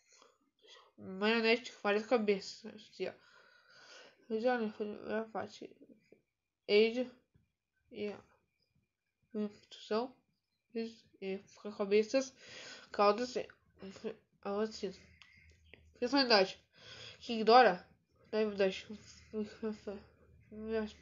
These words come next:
opções. Não foi usado, foi Ghidorah, re-, revista Moto três. King Do-, Godzilla Mothra,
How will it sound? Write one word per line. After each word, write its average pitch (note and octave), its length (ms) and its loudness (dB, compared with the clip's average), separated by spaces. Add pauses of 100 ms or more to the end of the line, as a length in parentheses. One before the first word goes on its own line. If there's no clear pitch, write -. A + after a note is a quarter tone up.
(280)
opções. - 580 -4 (680)
Não C4 100 0
foi A3+ 320 4 (720)
usado, G#3+ 420 4 (320)
foi G3+ 460 -6 (1040)
Ghidorah, A3+ 400 8
re-, A#3 480 4 (840)
revista B3+ 440 4
Moto A#3+ 300 2
três. A#3+ 280 0 (2750)
King C4 460 2
Do-, G#3 480 8
Godzilla A#3+ 440 6
Mothra, A3 540 2